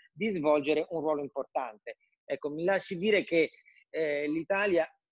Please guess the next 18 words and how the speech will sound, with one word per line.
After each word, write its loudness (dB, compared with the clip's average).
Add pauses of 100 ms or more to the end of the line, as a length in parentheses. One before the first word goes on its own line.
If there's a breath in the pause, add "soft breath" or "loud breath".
(500)
ha -2
una, -4 (180)
una -8
presenza -4
in -6
Kuwait 2 (160)
rilevante. -2 (320 soft breath)
Negli -4
ultimi -2
anni, -2 (540)
andando -2
gradualmente -2
in -4
crescita, 2
abbiamo -4
sempre 0
registrato 0 (100)
un, -8